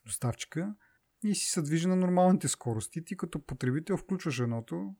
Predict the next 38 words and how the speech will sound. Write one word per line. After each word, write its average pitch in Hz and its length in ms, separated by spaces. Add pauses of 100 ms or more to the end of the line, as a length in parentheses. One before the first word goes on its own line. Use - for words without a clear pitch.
виждаш, 160 200
че - 140
ти 147 120
зарежда 135 340
супер 123 360
бързо 107 340
и 110 60
ти - 100
пуска - 400
филма, 165 260
другото 180 420
малко 175 320
повече 156 300
се 123 100
бави. 110 360 (460)
И 190 80
съответно, 185 840
въпреки 180 340
че - 120 (540)
с - 120
нещо - 280
там 135 360
превъзхождат 131 640
Netflix, 147 420
ти - 80
избираш 156 340
Netflix 151 300
само 156 280
поради 143 200
тая 143 180
причина, 127 220
защото 151 280
те 151 100
са 147 140
имали 143 220
парите 135 280
да 135 100
си - 140